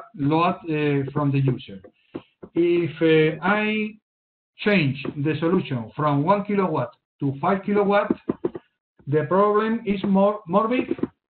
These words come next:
because the energy requirement, of course, are the same in the same days, but the energy production is a lot more, uh, producing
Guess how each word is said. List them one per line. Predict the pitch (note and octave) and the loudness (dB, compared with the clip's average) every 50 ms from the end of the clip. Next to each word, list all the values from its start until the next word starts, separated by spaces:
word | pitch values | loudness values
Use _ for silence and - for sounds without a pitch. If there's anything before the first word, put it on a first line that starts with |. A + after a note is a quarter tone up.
| _ _ - C#3 | _ _ -2 -2
because | D#3+ D#3 D#3 E3 D#3+ D#3 C3+ C3+ | -2 0 2 0 0 0 0 0
the | D3+ D#3 D3+ D3+ D3+ D3+ D3+ _ _ _ _ - - | 0 2 2 2 -2 -4 -8 _ _ _ _ -8 -2
energy | E3+ F#3+ G3+ G3+ F#3+ G3 G#3+ G#3 | 0 2 2 2 2 0 0 0
requirement, | G3+ G#3 G3 G3+ G#3+ A3 G#3+ G#3 G3 D#3 C#3 C3+ - C3+ - - - - | 2 0 0 0 0 -2 0 0 0 0 0 0 -2 -2 -6 -10 -10 -8
of | D3 C#3 - - | -12 -12 -8 0
course, | F#3+ G3+ G#3 F#3+ C3 - - - | 0 2 2 2 0 -2 -8 -6
are | C#3+ D3 D3 | -4 -4 -2
the | D#3+ F#3 F3+ - | -2 -4 -4 -4
same | G#3+ G#3+ G#3+ A3+ B3+ C#4 C#4 - - - _ _ _ D3+ | -6 -4 -2 0 0 0 -2 -4 -8 -18 _ _ _ -4
in | C#3+ C#3 | -2 -2
the | C3+ C3 - | -2 -2 -4
same | D3+ D3+ D#3+ E3 | -4 -4 -4 -2
days, | E3+ F#3 G3+ B3 B3 - G3+ - _ _ _ _ _ _ _ _ _ - | 0 0 0 0 0 -6 -10 -20 _ _ _ _ _ _ _ _ _ -8
but | C3+ C#3+ C#3+ C#3+ C3+ | -2 0 0 0 2
the | C#3+ C#3+ D3 D3 | 0 -2 -2 -2
energy | E3 F3 F#3 G3 G3 F#3 G3 G#3 | -2 0 2 2 2 2 -2 -4
production | F#3+ - G3+ G3 F#3+ G#3 A3 G#3+ - - A3 A3+ A#3 - - | -2 0 0 0 0 0 -4 -4 -4 -4 -4 -4 -4 -6 -4
is | F#3+ G3+ - - - | 0 0 0 0 0
a | G3+ F#3+ F3+ F3+ | 0 0 0 2
lot | F3+ F#3 G#3 G#3+ G3+ E3+ - - - | 0 0 0 0 0 -2 -4 -6 -4
more, | D#3+ D3 D3 D#3+ F3+ F3 D#3+ D#3 D#3 F#3 - - _ _ _ _ _ _ _ _ - D3+ | -2 -2 0 2 2 2 2 2 -2 -4 -6 -10 _ _ _ _ _ _ _ _ -10 -8
uh, | D3+ D3 D3 | -8 -4 2
producing | F#3 G3 F#3+ G3 A3 A3+ G3 - G3 G3 G#3 A3+ A#3+ A#3+ | 2 2 2 2 0 -2 -4 0 0 0 2 2 0 -2